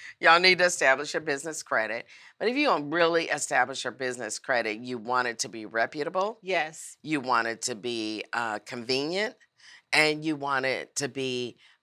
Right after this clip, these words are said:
Speaker 1: um, able to scale along with you. 'Cause see, that's the thing. All of us are scaling and growing at a, a different pace. I look, I look at just,
Speaker 2: Yes.
Speaker 1: you know, Zandra T V Network. We didn't move from three studios,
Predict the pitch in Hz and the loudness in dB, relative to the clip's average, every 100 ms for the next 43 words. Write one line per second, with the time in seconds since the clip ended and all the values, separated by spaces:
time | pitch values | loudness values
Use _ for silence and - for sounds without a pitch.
0 | - 131 123 113 101 - 143 135 131 127 | 2 4 4 0 -4 0 0 0 -6 -8
1 | 117 - - 160 151 143 139 127 123 123 | -6 -6 0 2 4 2 0 0 -2 -2
2 | 127 127 127 120 120 113 - 120 117 69 | 0 0 -2 -4 -6 -6 -8 -8 -6 -6
3 | - 156 - 180 147 208 226 - 127 156 | -6 -4 -2 -2 0 -2 -2 -6 -4 0
4 | 170 98 - - - - - 190 226 170 | 0 -2 -8 -20 -20 0 6 6 6 2
5 | 151 120 120 - 165 156 139 127 117 139 | 0 0 -2 0 2 4 2 0 2 2
6 | 151 127 127 120 98 - 117 139 139 131 | 2 4 4 2 0 -2 0 -2 -2 -4
7 | - 208 190 185 196 185 - 240 202 175 | -4 0 2 4 4 6 6 4 -2 -2
8 | 180 175 170 180 190 175 160 170 185 185 | 0 0 -2 -8 -8 -6 -4 -4 -4 -8
9 | 202 190 196 208 170 151 233 226 190 185 | -10 -8 0 0 0 -2 -6 -6 -6 -2
10 | 190 185 143 139 185 202 196 196 202 156 | -4 0 -2 -2 -4 -4 -4 -6 -4 2
11 | 135 131 | 2 2